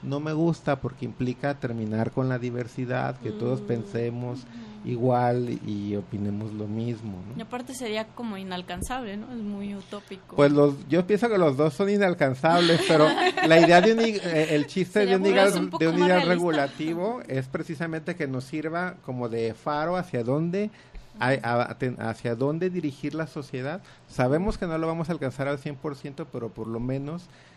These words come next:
Speaker 1: tenemos una idea de a dónde hay que apuntar
Speaker 2: Sí.
Speaker 1: las baterías, ¿no?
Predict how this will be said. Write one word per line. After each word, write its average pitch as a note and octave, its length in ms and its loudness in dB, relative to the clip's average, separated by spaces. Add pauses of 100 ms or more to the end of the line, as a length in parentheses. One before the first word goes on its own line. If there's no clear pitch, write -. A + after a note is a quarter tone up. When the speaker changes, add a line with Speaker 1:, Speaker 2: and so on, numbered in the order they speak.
(200)
Speaker 1:
tenemos B2+ 380 -4
una D#3 140 -6
idea C#3 240 -4
de B2+ 100 -4
a A2 40 -4
dónde A#2 240 -4
hay B2+ 60 -4
que B2+ 120 -8
apuntar B2 460 -8
Speaker 2:
Sí. A2+ 80 -10
Speaker 1:
las A2 180 -10
baterías, A2 640 -8
¿no? D#3+ 240 -8